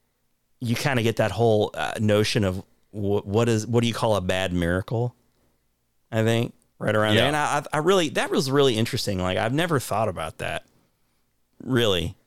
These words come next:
Speaker 1: You know, like, what is, what is the, what is the antithesis of a miracle? Like, what do you <laughs> call it? Um, but yeah, so, and that's when I think M notices that one of their horse ghosts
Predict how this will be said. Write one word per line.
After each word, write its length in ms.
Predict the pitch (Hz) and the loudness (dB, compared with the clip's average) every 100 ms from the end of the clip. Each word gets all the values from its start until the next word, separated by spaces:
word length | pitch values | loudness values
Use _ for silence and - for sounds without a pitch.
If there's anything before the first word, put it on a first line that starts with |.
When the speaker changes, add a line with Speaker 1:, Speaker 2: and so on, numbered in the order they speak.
| _ | _
Speaker 1:
You 120 | 107 | 0
know, 80 | 101 | 0
like, 140 | 98 | 2
what 180 | 107 123 | 2 2
is, 300 | 123 113 117 - - _ | 2 -2 -8 -16 -20 _
what 140 | - 123 | 0 2
is 180 | 131 107 | 2 2
the, 380 | 110 104 101 90 _ _ _ _ - | 0 2 0 -2 _ _ _ _ -4
what 140 | 113 | 0
is 160 | 120 127 | 2 2
the 140 | 113 | 0
antithesis 760 | 104 - 117 110 - 113 - | 0 -2 -2 -2 0 -2 -2
of 180 | - 101 | -2 0
a 40 | 98 | 0
miracle? 640 | 92 131 104 - 82 - _ - | 0 0 0 -6 -12 -12 _ -12
Like, 180 | 92 90 | -10 -6
what 140 | 104 | -4
do 40 | 104 | -4
you 80 | |
<laughs> 20 | 98 | -2
call 280 | - 131 - | -2 0 0
it? 200 | 113 - - - - - - - - - _ - - - - - - - _ - | -2 -4 -10 -4 -4 -2 -4 -4 -8 -10 _ -20 -20 -20 -20 -20 -20 -20 _ -4
Um, 680 | 92 90 90 87 85 85 - _ _ _ _ _ _ _ | 0 2 4 2 0 -4 -10 _ _ _ _ _ _ _
but 260 | 123 110 101 _ _ _ _ | 0 0 -2 _ _ _ _
yeah, 240 | 131 117 101 | -2 -2 0
so, 340 | 117 113 110 - _ _ _ _ _ _ - | 2 2 2 -6 _ _ _ _ _ _ 0
and 140 | 127 135 | 2 2
that's 280 | 143 - | 0 -2
when 540 | 135 117 113 110 104 101 _ _ _ _ _ _ _ _ _ - | 2 2 2 2 0 -2 _ _ _ _ _ _ _ _ _ -10
I 80 | 107 | -4
think 240 | 107 104 | -2 -2
M 360 | 110 110 110 104 | 0 0 2 2
notices 460 | 104 104 98 107 95 | 2 2 0 -4 -4
that 120 | 98 | -2
one 120 | 110 | 0
of 60 | 98 | 0
their 140 | 95 | 0
horse 400 | 190 113 - - | -2 -2 -4 -6
ghosts 680 | 107 120 110 - - - | -2 2 2 0 -4 -8